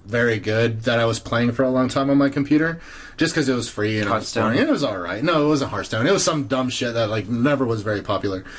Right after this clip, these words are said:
Speaker 1: Um, but
Speaker 2: Hearthstone. <laughs> I'm just kidding. Hearthstone. I played
Speaker 1: I,
Speaker 2: Hearthstone.
Speaker 1: I like
Speaker 2: Yeah.
Speaker 1: Hearthstone. Um, so basically, it was like if I won a game, I, I did ten sit-ups. If I lost a game, I did ten push-ups.
Speaker 2: Yeah.
Speaker 1: And that's just what I did.
Speaker 2: <clears throat> That's cool.
Speaker 1: And it was, I mean,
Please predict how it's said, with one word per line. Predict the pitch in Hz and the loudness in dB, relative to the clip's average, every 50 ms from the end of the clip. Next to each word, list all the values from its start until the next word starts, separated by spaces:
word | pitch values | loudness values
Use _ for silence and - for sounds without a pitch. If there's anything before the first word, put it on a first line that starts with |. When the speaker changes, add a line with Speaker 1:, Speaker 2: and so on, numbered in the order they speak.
| - - - - - | -16 -14 -14 -6 -2
Speaker 1:
Um, | 127 135 139 135 131 127 120 | 0 2 2 2 2 0 0
but | 120 117 - | 0 2 0
Speaker 2:
Hearthstone. | 147 127 123 117 120 117 - - - | 0 0 0 -4 -4 -6 -10 -16 -20
<laughs> | - - - - - - - 147 - - - | -16 -8 -6 -6 -6 -4 -4 -4 -4 -2 0
I'm | - 196 - 160 165 | 0 0 0 -2 -4
just | 151 - - | -4 -4 -2
kidding. | 139 117 117 | -2 0 0
Hearthstone. | 131 127 117 - 131 - - - 214 220 | 0 -2 -4 -6 -8 -8 -8 -10 -6 -2
I | - 190 185 | -2 -2 -2
played | 165 143 123 | -2 -4 -4
Speaker 1:
I, | 113 101 | -2 -2
Speaker 2:
Hearthstone. | 160 160 117 - | -2 -2 -2 -2
Speaker 1:
I | - 175 | -2 0
like | 208 277 185 - | 0 0 0 0
Speaker 2:
Yeah. | - 117 110 | 0 0 -2
Speaker 1:
Hearthstone. | - - 101 101 - - - - - - - - - - - - | -4 -4 -6 -6 -4 -4 -4 -4 -4 -6 -8 -10 -12 -14 -8 -2
Um, | - 165 170 165 | 0 0 0 0
so | - - 175 | -2 -2 -2
basically, | 175 180 185 185 - 180 - 180 180 175 | 0 0 0 0 -2 -2 -2 2 2 4
it | 170 | 4
was | 165 151 | 4 2
like | 143 156 147 135 | 2 2 2 2
if | 151 147 - | 0 0 0
I | 160 143 143 139 135 135 131 131 131 - - - - - - - | 0 2 2 2 2 4 2 2 0 -2 -10 -20 -20 -20 -12 -2
won | - 139 160 175 190 | 2 2 2 2 2
a | 175 | 0
game, | 147 160 165 170 170 175 170 165 | 0 0 0 2 2 2 2 2
I, | 151 143 135 127 127 135 | 2 2 2 2 2 0
I | 135 | 2
did | 127 135 135 135 135 135 127 120 120 - - - _ - - _ - - - - - 120 | 2 4 4 4 4 2 0 -2 -10 -16 -20 -20 _ -20 -20 _ -20 -20 -20 -16 -14 -8
ten | 110 - 147 143 143 139 135 | -4 0 2 2 4 4 2
sit-ups. | 135 - 135 120 104 92 85 - - | 2 2 0 0 0 -2 -4 -6 -8
If | 110 - | -2 0
I | 120 | 2
lost | 113 117 117 120 113 - | 4 4 2 2 0 -2
a | 127 | -2
game, | 107 117 117 113 | 0 0 2 2
I | 110 107 | 2 2
did | 107 101 92 | 2 0 0
ten | - 107 95 | -2 -4 -4
push-ups. | 90 95 87 - 80 67 - - - - - - - - - - - - - - - - - - - - - - - - - | -4 -6 -6 -6 -8 -8 -10 -14 -16 -18 -20 -20 -20 -20 -20 -20 -8 -6 -6 -6 -6 -10 -16 -20 -20 -20 -20 -20 -20 -12 -4
Speaker 2:
Yeah. | - 165 143 | -2 0 2
Speaker 1:
And | 147 156 160 147 | 2 2 2 2
that's | 170 175 175 175 | 2 0 0 0
just | - 165 151 - - | -6 -8 -8 -6 -2
what | 175 160 | 0 2
I | 156 | 2
did. | 151 185 180 - - - | 2 2 0 -2 0 -2
Speaker 2:
<clears throat> | 220 - | 2 2
That's | 254 247 202 165 131 170 170 - | 4 2 2 2 -2 -4 -4 -2
cool. | 131 117 - - | -2 -2 -2 0
Speaker 1:
And | 139 147 | 0 0
it | 165 | 2
was, | 170 170 151 139 - - - | 2 2 2 0 -2 -4 -4
I | |
mean, | 151 165 160 156 151 | -2 0 2 2 0